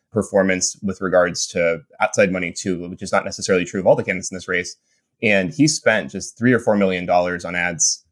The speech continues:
through the month of December and January, which is really kind of unusual because usually what you hear about people who run campaigns is that they talk about spending money and running ads when people are really thinking about voting kind of in the last ninety days before an election. And he, you know, this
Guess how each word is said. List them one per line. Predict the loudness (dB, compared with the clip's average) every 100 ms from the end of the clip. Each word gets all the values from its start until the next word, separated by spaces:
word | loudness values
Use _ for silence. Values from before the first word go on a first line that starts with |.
| _
through | 0
the | 2
month | 0 -2
of | -4 -6
December | -6 0 2 2
and | 0
January, | 0 -2 0 0
which | 0 -2
is | 0
really | 0
kind | 2 0
of |
unusual | 2 0 -2 -2
because | -2 -2 -2
usually | 0 0
what | -2
you | -4
hear | -4 2
about | 2 2
people | -8 -8 -8 -8 _ _ _
who | 0
run | 2 2
campaigns | -2 -4 -4 -6 -6
is | -8 0
that | 0 0 -6 _ _ -2
they |
talk | 2 2
about | 4 2 2
spending | 0 0 2 2 2 2
money | 0 0 -2
and | -2
running | -2 0
ads | -2 -2
when | -6
people | -2 2
are | 4
really | 4
thinking | 0 0
about | 2 2 2
voting | 0 2 2 0
kind | -2 -2
of |
in | -2
the | -2
last | -2 -4
ninety | -4 -4
days | -4 -6
before | -6 0 0
an |
election. | 2 -2 -2 -8 -4
And | -4 -4
he, | -4 -4
you | 0
know, | 0 0
this | -4 -8